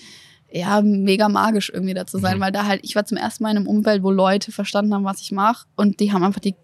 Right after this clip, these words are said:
Speaker 1: gleiche Passion irgendwie geteilt und es war einfach so inspirierend.
Speaker 2: Wir haben auf deiner Webseite gesehen, äh, als wir deine Kunden so durch sind, da ist auch
Speaker 1: Mhm.
Speaker 2: viel Automobilbranche irgendwie
Speaker 1: Mhm.
Speaker 2: dabei und wir haben so die Vermutung, das hat vielleicht auch ein bisschen was mit deinem Werdegang irgendwie vor,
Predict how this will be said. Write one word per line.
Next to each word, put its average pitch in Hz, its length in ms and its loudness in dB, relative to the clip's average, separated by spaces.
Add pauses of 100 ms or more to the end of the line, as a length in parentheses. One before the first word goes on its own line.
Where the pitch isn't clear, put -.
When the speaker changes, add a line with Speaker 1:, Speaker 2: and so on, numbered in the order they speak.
(100)
Speaker 1:
gleiche 202 1040 0
Passion 208 340 -2
irgendwie 175 320 -6
geteilt 196 580 -2
und 196 100 -2
es 190 120 -6
war 190 120 0
einfach 196 260 -4
so 202 160 -2
inspirierend. 202 540 -2
Speaker 2:
Wir 117 100 -2
haben 147 100 2
auf 143 80 -2
deiner 131 220 2
Webseite 156 340 2
gesehen, 131 360 4
äh, 98 40 0
als 113 460 2
wir 113 60 -4
deine 110 220 0
Kunden 139 280 0
so 113 100 -8
durch 101 240 -4
sind, 117 140 -2
da 107 80 -2
ist 135 80 -2
auch 123 80 0
Speaker 1:
Mhm. - 40 -2
Speaker 2:
viel 160 180 4
Automobilbranche 117 1000 -2
irgendwie 92 200 -2
Speaker 1:
Mhm. 92 40 4
Speaker 2:
dabei 101 340 2
und 104 120 -6
wir 104 60 0
haben 117 100 0
so 120 80 -2
die 117 80 -6
Vermutung, 123 400 0
das 110 120 -4
hat 120 120 -2
vielleicht 117 240 -2
auch 110 40 -4
ein 107 60 -6
bisschen 117 240 -4
was 110 160 0
mit 104 140 -4
deinem 107 240 0
Werdegang 104 560 0
irgendwie 101 260 -4
vor, 110 380 2